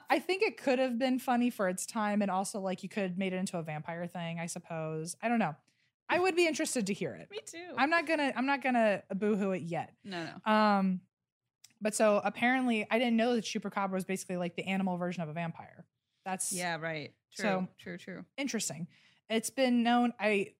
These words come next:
Speaker 1: there's one quote where the Chupacabra was called probably the world's best known vampire after Dracula. And I
Speaker 2: Oh.
Speaker 1: was like, "If it's that n-, well known, I've been in the dark."
Speaker 2: Yeah.
Speaker 1: Um, in the nineties, so there, I don't know if I've,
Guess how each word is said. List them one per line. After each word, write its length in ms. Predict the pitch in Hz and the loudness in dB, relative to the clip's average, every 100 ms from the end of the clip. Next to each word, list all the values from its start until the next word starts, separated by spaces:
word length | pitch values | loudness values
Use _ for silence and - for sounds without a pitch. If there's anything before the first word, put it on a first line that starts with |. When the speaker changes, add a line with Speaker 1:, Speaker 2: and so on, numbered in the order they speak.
| _ - | _ -4
Speaker 1:
there's 260 | 208 208 | 0 2
one 220 | 202 214 226 | 2 2 2
quote 340 | - 208 208 | 0 0 0
where 240 | 202 190 | 0 0
the 60 | 190 | 0
Chupacabra 560 | 202 214 202 202 190 196 | -2 -4 -2 -2 -2 -2
was 160 | 196 | -4
called 420 | - 208 190 185 190 _ _ _ _ | -2 2 2 0 -6 _ _ _ _
probably 720 | 311 330 349 302 311 302 262 | 0 2 0 0 0 0 0
the 140 | 214 | -2
world's 340 | 208 202 196 - | 0 2 0 -2
best 360 | 254 302 - | -2 0 0
known 480 | 233 233 233 240 226 | 0 4 4 4 2
vampire 480 | 190 202 202 202 190 | 0 -2 0 -2 -2
after 260 | 170 - 185 | -4 -6 -8
Dracula. 640 | 160 160 - 123 87 135 _ _ 523 | -4 -4 -4 -10 -10 -12 _ _ -6
And 80 | 554 | 2
I 40 | 254 | 2
Speaker 2:
Oh. 20 | |
Speaker 1:
was 100 | 247 | 4
like, 180 | 220 - | 0 0
"If 120 | 254 | -4
it's 140 | 269 | -4
that 180 | 294 392 262 | -2 -2 -2
n-, 100 | 247 | 0
well 180 | 254 240 | 2 4
known, 300 | 311 208 185 | 2 2 0
I've 260 | 202 311 | 0 0
been 100 | 190 | -2
in 100 | 180 | -4
the 60 | 175 | -4
dark." 320 | 214 170 - _ - | -4 -6 -8 _ -12
Speaker 2:
Yeah. 280 | 320 285 - _ - | -10 -10 -14 _ 0
Speaker 1:
Um, 480 | 220 220 220 220 - - | 4 4 4 2 -2 -2
in 120 | 226 | 2
the 80 | 233 | 4
nineties, 560 | 226 240 294 285 226 - | 4 2 0 0 -2 0
so 120 | 226 | -2
there, 360 | 202 226 220 220 | 0 0 0 0
I 60 | 226 | -2
don't 100 | 254 | 0
know 60 | |
if 100 | 233 | 0
I've, 200 | 208 190 | 0 -2